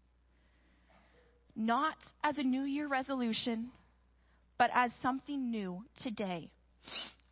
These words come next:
New again tomorrow, and the next day,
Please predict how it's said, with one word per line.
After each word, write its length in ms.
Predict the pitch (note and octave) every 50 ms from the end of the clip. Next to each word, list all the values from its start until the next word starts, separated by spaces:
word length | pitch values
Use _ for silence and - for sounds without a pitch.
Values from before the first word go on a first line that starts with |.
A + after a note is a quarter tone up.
| _
New 240 | - A#3 B3 C4 C#4
again 260 | D4 A#3+ C#4 C4+ C#4
tomorrow, 560 | C4 - C#4+ B3+ A3 F#3+ F#3+ F#3+ F#3 F#3 F#3+ A3+ - _ _ _ _ _ _ _ _ _ _ _ -
and 240 | B3+ C4+ C#4+ D4
the 40 | D4
next 340 | C#4 B3+ G3+ G3+ - - -
day, 280 | - G3+ F#3+ F#3 G#3 -